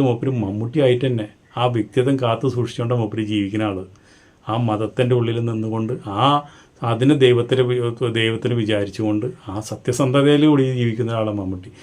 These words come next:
മോഹൻലാൽ അങ്ങനെയാണെന്നല്ല ഞാൻ പറയണത് കേട്ടോ. അതിനർത്ഥം മോഹൻലാൽ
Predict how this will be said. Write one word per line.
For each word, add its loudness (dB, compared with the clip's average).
മോഹൻലാൽ 4
അങ്ങനെയാണെന്നല്ല 8
ഞാൻ 6
പറയണത് 6
കേട്ടോ. 2
അതിനർത്ഥം -2
മോഹൻലാൽ 6